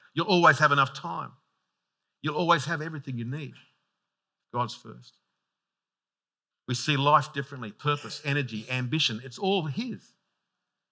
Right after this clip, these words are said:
It's all for his kingdom. And I get to play in that sandpit with him. There's nothing like it. So it clarifies, it simplifies everything about our life. It becomes about the family enterprise with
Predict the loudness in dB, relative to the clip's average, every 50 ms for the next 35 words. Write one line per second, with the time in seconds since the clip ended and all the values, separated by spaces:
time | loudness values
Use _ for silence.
0 | _ _ _ -2 0 0 2 2 2 0 0 0 -2 -6 -4 -2 -2 0 0 -2
1 | -4 -6 -12 _ _ _ _ _ _ _ _ _ _ _ _ -2 2 2 4 4
2 | 2 0 0 -4 -6 -4 0 2 2 2 2 2 0 -2 -2 -4 -6 -6 -4 -4
3 | -4 -4 -4 -6 -8 -8 -6 -6 -6 -6 -6 -8 -10 -12 _ _ _ _ _ _
4 | _ -14 -6 0 0 0 0 0 -6 -6 -6 -6 -8 -10 -14 -20 _ _ _ _
5 | _ _ _ _ _ _ _ _ _ _ _ _ _ _ _ _ _ _ _ _
6 | _ _ _ _ _ _ _ _ _ _ _ _ 0 0 0 0 -2 0 2 4
7 | 4 2 0 -2 -2 -2 -2 -2 -4 -8 -16 -20 -16 -14 -6 -2 0 0 0 -2
8 | -6 -8 -6 -8 -8 -8 -10 -16 _ _ -10 -8 -8 -8 -6 -6 -6 -6 -6 -4
9 | -6 -4 -4 -4 -6 -6 -8 -10 -12 -14 -18 _ _ _ _ _ _ _ _ _
10 | _ _ _ _ _ _ _ _ _ _ _ _ _ _ _ _ -20 -16 -10 -6
11 | -2 0 0 0 0 -2 0 2 2 2 0 -2 -12 -12 -8 -6 -6 -4 -4 -4
12 | -6 -6 -6 -6 -8 -8 -10 -10 -10 -10 -10 -12 -16 -20